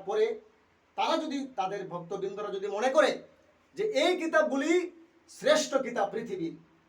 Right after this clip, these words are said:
মানে এর উপরে আর কোনো কিতাব নাই, আর আমরা অন্য কোনো কিতাবাদি বই পুস্তক আমরা ধরবো না, ঘাটবো না, আর অন্য কোনো জ্ঞান আমাদের প্রয়োজন নাই, যদি কোনো ভক্ত এটা মনে করে, তাহলে সেই ভক্ত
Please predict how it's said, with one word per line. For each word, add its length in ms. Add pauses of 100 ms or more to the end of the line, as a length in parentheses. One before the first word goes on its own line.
(280)
মানে 140
এর 240
উপরে 280
আর 100
কোনো 200
কিতাব 320
নাই, 200
আর 160
আমরা 180
অন্য 260
কোনো 220
কিতাবাদি 420
বই 160
পুস্তক 300
আমরা 160
ধরবো 280
না, 100
ঘাটবো 300
না, 160 (300)
আর 140
অন্য 280
কোনো 200
জ্ঞান 200
আমাদের 300 (100)
প্রয়োজন 360
নাই, 200 (400)
যদি 200
কোনো 240
ভক্ত 360
এটা 220
মনে 200
করে, 200 (440)
তাহলে 300
সেই 300
ভক্ত 280